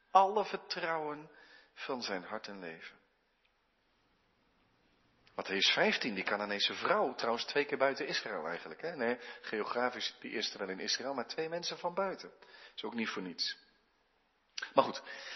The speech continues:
de Canaanese vrouw wordt behoorlijk op de proef gesteld. Ze roept naar Jezus dat haar kind zo ziek is. En Jezus geeft er geen aandacht. De discipelen beginnen het al irritant te vinden. Ze zeggen, "Kunt u er niet een eind aan maken?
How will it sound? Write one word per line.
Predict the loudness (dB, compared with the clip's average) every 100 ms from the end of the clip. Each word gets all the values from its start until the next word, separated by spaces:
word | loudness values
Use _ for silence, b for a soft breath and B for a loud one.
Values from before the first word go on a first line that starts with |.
| B B 2
de | 8
Canaanese | 8 10 8 8
vrouw | 4 6 8 8
wordt | 8 6 4 6
behoorlijk | 10 10
op | 8
de | 0
proef | 4 4 6
gesteld. | 2 2 2 -2 2
Ze | 2 2
roept | 2 4 6 6 4 -6 -4
naar | -2
Jezus | 4 4 4 0 0 0
dat | -2 -8
haar | -8
kind | -6 -4 0
zo | 0 4 4 2 0 -4 -8 B B B -12
ziek | -4 -2 0 0 -2
is. | -2 -2 -2
En | 0
Jezus | 0 2 0 -4
geeft | -6 -8 -8 -10
er |
geen | -10 -10 -10
aandacht. | -6 -6 -4 -8 -10 -14 -16 -16
De | -12
discipelen | -6 -6 -4 -4 -4
beginnen | -2 -2 0
het | 0
al |
irritant | 0 -4 -4 -4
te | -6
vinden. | -4 -4 -4 -8 B B B B B
Ze | -4
zeggen, | -2 -2
"Kunt | -4 -6
u | -6
er | -6
niet | -6
een | -4
eind | -4 -6
aan | -8 -8
maken? | -8 -8 -12 -16